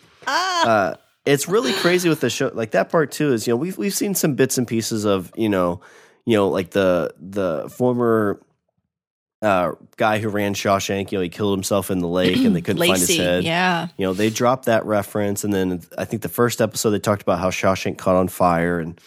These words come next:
Speaker 2: but there really wasn't much else that tied to season one. I feel like in these, this last episode specifically, it's like, "Oh, no, no, no. Season one and season two, they tie together." Like, this isn't an anthology where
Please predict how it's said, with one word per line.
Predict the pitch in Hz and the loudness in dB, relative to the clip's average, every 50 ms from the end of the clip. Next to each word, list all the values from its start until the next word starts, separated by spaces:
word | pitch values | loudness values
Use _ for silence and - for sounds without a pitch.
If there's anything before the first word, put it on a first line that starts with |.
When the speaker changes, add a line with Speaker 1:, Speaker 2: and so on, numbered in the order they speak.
| - _ _ _ _ - - _ _ _ | -20 _ _ _ _ -20 -20 _ _ _
Speaker 2:
but | - 170 127 | -4 -2 2
there | - 147 | 2 2
really | 143 175 208 226 247 | 2 2 0 0 0
wasn't | 214 175 165 160 156 135 - | 2 2 2 2 2 0 0
much | 101 117 117 120 120 - - | 0 2 2 2 2 2 2
else | 123 117 113 - | 0 0 0 0
that | - 92 - | -2 -4 -4
tied | - - 110 104 107 98 | -2 -2 0 0 0 0
to | 98 92 | -2 -2
season | - - 104 98 92 92 85 | -2 0 -2 -2 -2 -2 -2
one. | 92 90 85 | -2 -2 -2
I | 69 - | -4 -6
feel | - - 139 160 | -4 0 2 2
like | 165 170 170 | 2 2 2
in | 160 135 | 2 2
these, | 120 117 107 101 | 2 0 0 -2
this | 82 92 123 135 - - | -2 0 0 2 2 0
last | 104 104 107 113 123 113 - - | -2 -2 -2 -2 -4 -4 -4 -4
episode | 117 110 117 - - 107 101 | -4 -4 -4 -4 -2 -4 -4
specifically, | - - 95 - - 107 98 - - 95 87 | -4 -6 -8 -6 -4 -4 -4 -4 -4 -4 -4
it's | 85 - | -4 -6
like, | 95 92 - | -6 -6 -4
"Oh, | 170 175 | -2 -2
no, | 175 165 156 | 0 0 0
no, | 151 151 151 | 0 0 0
no. | 143 143 139 101 87 87 82 - _ _ _ _ _ _ _ _ _ _ _ _ _ _ _ _ - | 2 0 0 0 -2 -4 -8 -10 _ _ _ _ _ _ _ _ _ _ _ _ _ _ _ _ -6
Season | - - 170 180 170 165 143 | -4 -2 -2 0 0 0 2
one | 135 143 147 | 2 2 2
and | 135 120 | 0 0
season | - - 131 127 113 117 110 104 | 0 0 0 0 0 -2 -2 -2
two, | - 117 113 120 131 135 127 - | -2 0 0 2 0 0 -2 -6
they | 95 95 98 117 131 | -6 -2 0 0 0
tie | 139 - - 120 117 117 | 0 -2 0 0 0 0
together." | 104 90 82 92 85 78 57 57 67 87 98 _ _ _ _ - - - - - - | 0 0 0 0 -2 -2 -2 -4 -8 -8 -10 _ _ _ _ -20 -20 -20 -12 -4 -2
Like, | 104 101 - | -2 -2 0
this | - 135 139 - 160 | 0 0 0 2 0
isn't | 156 151 156 151 147 | 0 2 2 2 2
an | 139 127 117 107 - | 2 2 2 2 0
anthology | 110 113 107 - 110 107 110 110 107 90 98 92 | 0 -2 0 2 2 2 4 2 2 0 0 0
where | 90 92 90 87 | 0 0 0 -2